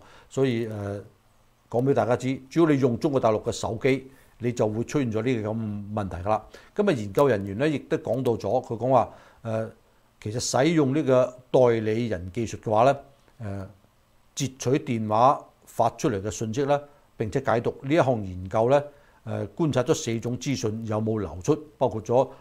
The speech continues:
系統資訊、地點資訊、個人，誒，資訊同埋社會資訊啦，誒，包含咗覆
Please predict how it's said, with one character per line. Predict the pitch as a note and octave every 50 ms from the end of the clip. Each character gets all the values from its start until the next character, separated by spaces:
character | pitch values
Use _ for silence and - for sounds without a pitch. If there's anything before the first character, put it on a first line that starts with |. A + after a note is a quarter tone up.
| - _
系 | - - B2+ A#2 G#2
統 | A2 A#2+ C3+
資 | B2+ - C#3 A#2
訊、 | - A2+ G#2 A2 G#2+ - _
地 | B2+ A2+ G#2+ G#2+
點 | G2+ A2 A2+ B2
資 | A#2 - C3+ A2+
訊、 | - A2 A2 A#2+ A#2+
個 | - - G2+ A2+ A#2+
人， | G#2+ F2+ E2 E2+ F2 F2 - _ - B2+
誒， | A#2+ G#2+
資 | G2+ - D3 B2
訊 | - A#2 A2 A2 - - - - _ -
同 | - A2
埋 | G2+ G2+
社 | F#2+ - - A2
會 | A#2 B2 A2 A2+ B2
資 | B2 - C#3
訊 | F#2+ A#2+ A2+
啦， | B2 C#3 C3 - - - - _ _ _ _ -
誒， | A#2 G#2+ G#2 G#2+ G#2+ G#2 - _ _ _ _ _ _ _ _ _ _ _ _
包 | - D3 C#3 D3+ D#3+ C3+
含 | A2 G2 F#2 F#2 F#2+
咗 | A#2+ C3
覆 | C3 - E3